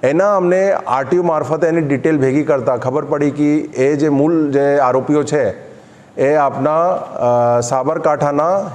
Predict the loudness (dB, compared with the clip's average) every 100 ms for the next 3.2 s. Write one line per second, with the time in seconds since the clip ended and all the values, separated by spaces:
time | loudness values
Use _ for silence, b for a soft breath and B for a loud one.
0 | -4 0 0 0 0 0 -2 -2 0 0
1 | 0 0 -2 -6 B B B B -2 0
2 | 2 0 0 0 0 0 0 0 0 -2
3 | -2